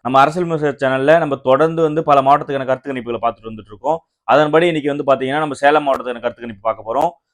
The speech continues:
அதுக்கு முன்னாடி எங்க சேனலை சப்ஸ்கிரைப் பண்ணவங்க சப்ஸ்கிரைப் பண்ணிக்கோங்க. அப்பதான் நாங்க போடுற கருத்து கணிப்பு வீடியோக்கள் வந்து மக்கள் இடத்துல ஈஸியா கொண்டு சேர்க்க முடியும். So வந்து உங்க ஃப்ரெண்ட்ஸுக்கு, ஃபேமிலிக்கு ஷேர் பண்ணிடுங்க. உண்மையான அரசியல் நிலவரத்தை அவங்க ஈஸியாவே தெரிஞ்சுப்பாங்க நம்ம சேனல் மூலியமா. So நம்ம இன்னைக்கு சேலம் மாவட்டத்துக்கான கருத்து கணிப்புகளை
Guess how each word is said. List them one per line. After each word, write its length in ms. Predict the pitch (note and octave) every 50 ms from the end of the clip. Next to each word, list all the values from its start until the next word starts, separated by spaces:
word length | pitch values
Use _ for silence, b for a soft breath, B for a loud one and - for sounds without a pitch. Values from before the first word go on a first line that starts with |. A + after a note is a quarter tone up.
| - -
அதுக்கு 180 | B2+ D3 D3 D#3 E3
முன்னாடி 180 | E3 E3+ F3 F3
எங்க 100 | E3 D3+ -
சேனலை 180 | D#3 D3+ D#3+ D3+ C#3
சப்ஸ்கிரைப் 300 | C#3 - _ - D3+ B2
பண்ணவங்க 240 | C#3+ C#3 C3+ B2+ A#2+ A#2+
சப்ஸ்கிரைப் 340 | A#2+ A2+ _ - C#3+ C3 A2+
பண்ணிக்கோங்க. 360 | B2+ A#2+ A2+ G#2+ A#2+ C3 D3 E3+ F3 - _ _ _ - A#2+
அப்பதான் 240 | A#2 D3+ D#3+ E3+ E3
நாங்க 140 | D#3+ D3+ B2
போடுற 160 | D3+ D3+ D#3 C#3 D3
கருத்து 240 | C#3+ C#3 C3 D#3+ D3+
கணிப்பு 220 | D3 C#3 A#2+ C3+ C3+
வீடியோக்கள் 340 | C3+ C3 B2 A2+ D3 D3 C#3+
வந்து 160 | C#3 C#3+ C#3+ C3+
மக்கள் 180 | - D3+ D3 C#3
இடத்துல 200 | C3 - C3 C3
ஈஸியா 180 | C3 B2+ C#3 C3+ B2
கொண்டு 160 | B2+ B2+ A#2+ B2+
சேர்க்க 280 | B2 A#2 - A#2+ A2 A2+
முடியும். 280 | A2 A#2 C3+ D3 E3 - _ _ _ _ _ _ -
So 60 | D3 C#3+
வந்து 140 | D3 D#3 F3 E3
உங்க 120 | D#3+ D3 C3
ஃப்ரெண்ட்ஸுக்கு, 380 | C3+ C#3 D#3 - - D3+ E3 D#3 D#3
ஃபேமிலிக்கு 320 | C#3+ C#3 C#3+ C#3+ C#3+ D3 - -
ஷேர் 220 | C#3 C#3 C#3 B2
பண்ணிடுங்க. 340 | C3+ B2+ B2 A#2 A#2 B2 C#3+ D#3+ D#3 - _ _ _ _ B2+
உண்மையான 280 | C#3 D3+ D#3 E3 E3+ D#3 C#3+
அரசியல் 260 | - - E3+ D3+ C#3
நிலவரத்தை 340 | C3+ C#3 C#3 C3 B2 A2 D3+
அவங்க 140 | C#3+ C#3 C3 C3
ஈஸியாவே 260 | C#3 - - C#3+ C#3 C3 -
தெரிஞ்சுப்பாங்க 360 | B2 B2 A#2 A#2 A2+ A#2 A2+ A2+
நம்ம 120 | A2 G#2 A#2
சேனல் 200 | A#2 A#2 A#2 A2+ A2
மூலியமா. 280 | A2 G#2+ A2 A#2 - D3+ F3 - - _ _ _ _ _ _
So 120 | - F3 F3+ E3
நம்ம 120 | D#3 D3+
இன்னைக்கு 220 | C#3+ C#3 D3 C#3 -
சேலம் 200 | D3 D3+ D#3 D3 C#3
மாவட்டத்துக்கான 420 | C3+ C3 B2 A2 B2 B2 A#2+ A#2 A#2+
கருத்து 180 | A#2+ A2+ B2+ B2
கணிப்புகளை 280 | A#2+ G#2+ A2+ A2+ G#2+